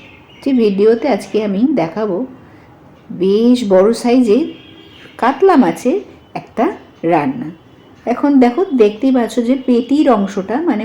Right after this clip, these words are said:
মাছটি, মাছটা হচ্ছে অনেক বড় ছিল, যতটুকু আমার মনে পড়ছে সাড়ে পাঁচ কেজি, ছ কেজির মতন মাছটা ছিল। তার অর্ধেকটা অংশ, মানে পেটের অংশটুকু সে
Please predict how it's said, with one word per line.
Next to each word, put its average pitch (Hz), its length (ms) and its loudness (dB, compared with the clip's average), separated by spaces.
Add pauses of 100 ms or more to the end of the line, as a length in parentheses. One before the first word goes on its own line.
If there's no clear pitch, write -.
(100)
মাছটি, 190 440 -8 (160)
মাছটা 180 340 -8
হচ্ছে 240 160 -8 (180)
অনেক 220 200 0 (100)
বড় 349 140 4 (120)
ছিল, 392 160 4 (800)
যতটুকু 294 380 0 (100)
আমার 302 200 4 (100)
মনে 240 240 4
পড়ছে 294 280 0 (140)
সাড়ে 233 280 0
পাঁচ 240 220 4
কেজি, 262 260 2
ছ - 40 -2 (120)
কেজির 226 360 -2
মতন 233 220 -2 (120)
মাছটা 202 300 -4 (100)
ছিল। 214 180 -4 (560)
তার 277 280 6 (680)
অর্ধেকটা 339 520 4 (140)
অংশ, 233 260 4 (220)
মানে 262 160 6 (100)
পেটের 311 340 4 (100)
অংশটুকু 247 560 2 (680)
সে 240 160 4